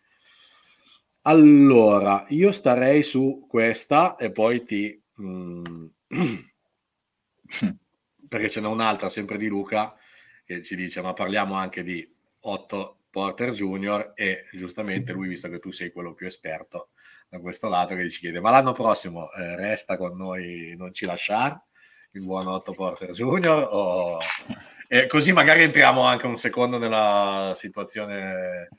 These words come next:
salariale, perché il buon Jordan Poole ieri ha, ha, ha detto subito: "Sarà meglio che Looney venga, venga pagato per quello che fa", e le voci cominciano a girare ed è giusto, perché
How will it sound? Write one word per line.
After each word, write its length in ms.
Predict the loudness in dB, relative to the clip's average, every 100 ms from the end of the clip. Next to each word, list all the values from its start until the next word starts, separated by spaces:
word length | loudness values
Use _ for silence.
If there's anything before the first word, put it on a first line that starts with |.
| _ _
salariale, 640 | -6 0 2 4 4 2 0
perché 340 | -2 0 0 0
il 80 |
buon 180 | -4 -4
Jordan 360 | -2 -4 -4 -6
Poole 280 | -6 -6 -4
ieri 440 | -4 -4 -4 -8 _ _ _ _
ha, 600 | -10 -8 -6 -8 -12 -14 -12
ha, 160 | -10 -8
ha 120 | -6
detto 320 | -6 -6 -8
subito: 600 | -8 -8 -8 -8 -8 -8
"Sarà 240 | -6 -4 0
meglio 300 | 0 0 -2
che 140 | 0
Looney 420 | 0 0 -2 -4 -4
venga, 420 | -6 -2 -2 -4 -10 -16 -14 -4
venga 340 | 2 4 4 4
pagato 580 | 6 8 8 8 6 2
per 180 | 0 2
quello 240 | 2 2
che 160 | 2 2
fa", 360 | 6 6 4
e 680 | -2 -4 -4 -6 -8 -8 -10
le 80 | -10
voci 340 | -12 -12 -14
cominciano 460 | -20 -20 -20 -18 -18
a 40 |
girare 440 | -16 -10 -10 -10
ed 100 | -14
è 60 | -18
giusto, 420 | -20 -20 -20 -20
perché 340 | _ _ _